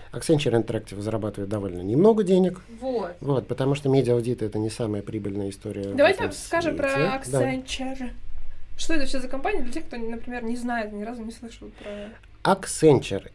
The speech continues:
Speaker 1: это компания, которая находится, я бы сказал, где-то между большой тройкой консалтинговых компаний, которая находится прям в топе, топе, топе, то есть McKinsey, Bain and Company, B C G,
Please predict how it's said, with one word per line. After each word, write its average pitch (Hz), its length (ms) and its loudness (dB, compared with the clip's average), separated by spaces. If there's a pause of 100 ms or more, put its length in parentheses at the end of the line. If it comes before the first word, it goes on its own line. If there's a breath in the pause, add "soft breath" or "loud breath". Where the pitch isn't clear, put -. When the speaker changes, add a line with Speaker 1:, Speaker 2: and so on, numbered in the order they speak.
Speaker 1:
это 180 260 4
компания, 135 640 2
которая 175 340 2
находится, 139 760 0
я 131 160 2
бы 147 100 2
сказал, 127 500 0
где-то 135 440 2
между 123 400 4
большой 117 340 2
тройкой 120 400 2
консалтинговых 104 720 -2
компаний, 101 500 -4
которая 127 320 -2
находится 113 380 -4
прям 107 240 -2
в - 100 0
топе, 104 200 -2
топе, 98 240 -8
топе, 147 340 -6
то 104 140 -6
есть 98 100 -10
McKinsey, 107 420 -4
Bain 104 220 0
and 101 100 -2
Company, 98 380 -4
B 98 80 -8
C 113 140 -8
G, 185 260 -2